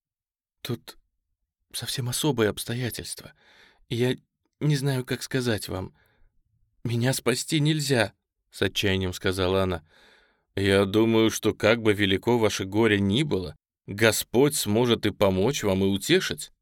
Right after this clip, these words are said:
тихо сказал Саблин. «Пойдемте ко мне», прошептала Зоя Николаевна. «Научите меня, что же делать? Ах, что делать?»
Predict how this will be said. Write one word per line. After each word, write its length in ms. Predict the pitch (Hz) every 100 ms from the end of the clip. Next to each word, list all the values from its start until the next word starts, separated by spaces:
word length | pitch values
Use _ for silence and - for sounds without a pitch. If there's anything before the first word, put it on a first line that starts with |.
| _ _ _
тихо 240 | - 95 -
сказал 340 | 92 92 95
Саблин. 480 | - 80 - 78 - _ _ _ _ _
«Пойдемте 420 | 143 151 156 151
ко 140 | - -
мне», 240 | - - _ _ _ _ _ -
прошептала 560 | 95 - - 92 92
Зоя 220 | 92 90
Николаевна. 640 | 90 87 90 87 90 95 - _ _ -
«Научите 560 | 143 147 - 156 -
меня, 380 | 104 120 127 117 _ _ _ _ _
что 320 | - - 147
же 140 | 139 143
делать? 540 | 156 151 123 - - _ _ -
Ах, 140 | - - _ - - - - - -
что 460 | - - - 190 151
делать?» 1120 | - 156 202 165 156 175 196 151 - -